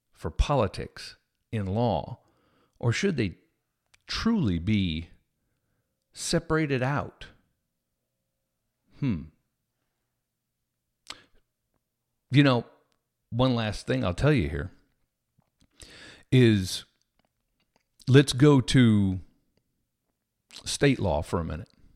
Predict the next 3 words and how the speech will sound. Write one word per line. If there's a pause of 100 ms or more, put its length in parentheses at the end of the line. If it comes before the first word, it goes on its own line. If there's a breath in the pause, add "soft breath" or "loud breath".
(2000)
Um, (140)
state
patrol,